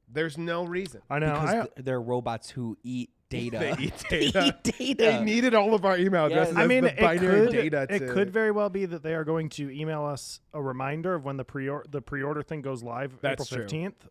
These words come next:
Speaker 2: Um,
Speaker 1: But my point is, there's something. Something will be tied to those email addresses
Speaker 2: Yeah.
Speaker 1: at some point in time.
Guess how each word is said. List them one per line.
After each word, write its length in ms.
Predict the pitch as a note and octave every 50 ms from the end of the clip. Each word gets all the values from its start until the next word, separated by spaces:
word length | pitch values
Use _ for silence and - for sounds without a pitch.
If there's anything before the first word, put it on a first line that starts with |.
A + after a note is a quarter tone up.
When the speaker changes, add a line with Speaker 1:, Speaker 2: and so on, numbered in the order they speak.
| _ _ _ -
Speaker 2:
Um, 500 | C#3 C#3+ C#3+ C#3 C#3 C#3 C#3 C#3 C#3 C3+
Speaker 1:
But 80 | A#3
my 100 | A3+ C4
point 220 | B3 - D4 C#4 B3+
is, 140 | G#3+ D3+ D3
there's 340 | G#3 G#3+ G#3 - - - - -
something. 580 | - - - - - F3 D3 - - G#2 F#2
Something 520 | - - - G3+ F#3+ G3+ - C#4+ C4+ A#3+ G#3+
will 100 | G3+ F3
be 100 | E3+ D#3+
tied 240 | F#3 F3 E3 D#3
to 80 | - D#3
those 160 | D3+ C#3+ C3
email 240 | C#3+ C#3+ C3+ C3 A#2
addresses 380 | A2+ A#2 A#2+ - C#4+ G#3 A#2+ A#2
Speaker 2:
Yeah. 60 | A#2+
Speaker 1:
at 100 | A#2 -
some 240 | - D#3+ C#3+ C#3 B2+
point 180 | B2+ B2+ A#2 A#2
in 40 | G#2
time. 160 | - G#2+ F#2+